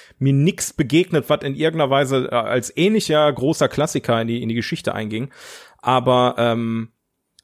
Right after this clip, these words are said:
ja, es, was, was soll, was soll man sagen? Also Casablanca.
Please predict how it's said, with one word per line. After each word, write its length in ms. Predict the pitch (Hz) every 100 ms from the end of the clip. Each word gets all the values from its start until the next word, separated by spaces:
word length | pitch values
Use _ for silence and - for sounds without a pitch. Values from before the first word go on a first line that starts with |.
| _ _
ja, 380 | - 139 170 117 - -
es, 320 | 127 - - - - - - - _
was, 180 | 135 127
was 180 | 131 127
soll, 160 | 135 143
was 120 | 139
soll 120 | 143 165
man 140 | 165
sagen? 460 | 160 175 117 98 -
Also 220 | 123 127
Casablanca. 880 | 131 151 151 135 156 180 190 190 190